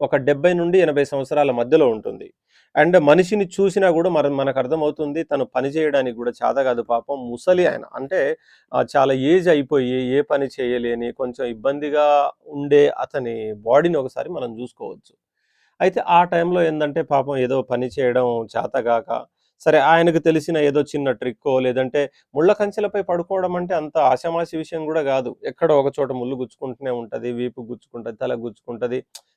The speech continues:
some ఇన్ని రకాల ఇబ్బందులు ఉన్నా సరే, దానివల్ల, అంటే, దాని మీద పడుకోనో ఇంకేదో చేసుకొని, ఏదో ఒక రూపాయి, ఎవరో ఒకళ్ళు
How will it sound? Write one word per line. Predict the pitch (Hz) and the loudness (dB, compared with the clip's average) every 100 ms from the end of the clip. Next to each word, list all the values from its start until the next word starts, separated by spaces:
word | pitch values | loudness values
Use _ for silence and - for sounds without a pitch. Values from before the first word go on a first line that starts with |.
| _ | _
some | 190 185 | -2 0
ఇన్ని | 185 208 214 | 0 0 2
రకాల | 202 190 190 196 | 0 2 2 4
ఇబ్బందులు | 185 160 143 170 175 185 | 2 0 0 0 2 2
ఉన్నా | 147 170 202 165 226 - _ _ | 0 0 2 2 0 -6 _ _
సరే, | 220 220 | 0 0
దానివల్ల, | 190 160 185 208 220 202 180 | 0 2 2 2 4 4 4
అంటే, | 156 156 202 | 4 2 2
దాని | 180 175 | 2 2
మీద | 170 | 2
పడుకోనో | 160 156 156 156 170 156 147 | 0 0 -2 -2 -2 0 -2
ఇంకేదో | 147 143 151 147 | -2 -2 -2 0
చేసుకొని, | 127 139 - 160 131 123 165 185 | -2 -4 -2 -4 -2 -4 -2 0
ఏదో | 190 202 | 2 4
ఒక | 180 151 | 2 2
రూపాయి, | 147 151 156 127 - | 0 2 0 0 -2
ఎవరో | 151 208 196 | 2 4 4
ఒకళ్ళు | 180 180 170 | 6 4 4